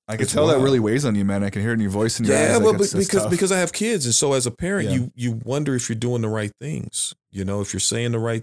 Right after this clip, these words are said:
Speaker 2: things, are you putting them in a situation to where, to where they can have success, you know? And, and like I said, I got two daughters, so, so, um, yeah, I mean, I don't, I don't, I, I, I don't know if I'm doing the right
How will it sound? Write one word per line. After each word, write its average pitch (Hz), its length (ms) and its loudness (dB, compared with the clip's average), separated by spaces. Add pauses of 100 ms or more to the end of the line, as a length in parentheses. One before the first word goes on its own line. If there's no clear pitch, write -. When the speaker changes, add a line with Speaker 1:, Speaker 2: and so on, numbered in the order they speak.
Speaker 2:
things, 117 300 -6
are 101 60 -2
you 98 140 -2
putting - 240 -10
them 113 140 -2
in 107 120 -4
a - 20 -4
situation 107 680 -4
to 104 40 -4
where, 101 320 -4 (540)
to 107 80 -8
where 107 100 0
they 110 100 -2
can 107 140 -4
have 104 180 -4
success, - 760 -2 (120)
you 98 140 -8
know? 98 400 -6
And, 98 220 -8
and 101 160 -4
like 104 160 -6
I - 20 -6
said, 110 180 -4
I 110 60 -4
got 110 200 -6
two 110 120 -10
daughters, 104 500 -6
so, 50 360 -4 (680)
so, 98 380 -4
um, 92 440 -6 (1800)
yeah, 135 380 0
I 98 40 -2
mean, 101 200 -2
I 98 120 -4
don't, 101 200 -6
I 98 100 -6
don't, 95 320 -6
I, 95 280 -8
I, 98 300 -10
I - 20 -6
don't 95 180 -6
know 98 140 -4
if 92 120 -10
I'm 95 140 -10
doing 98 220 -6
the 98 80 -4
right 98 180 -4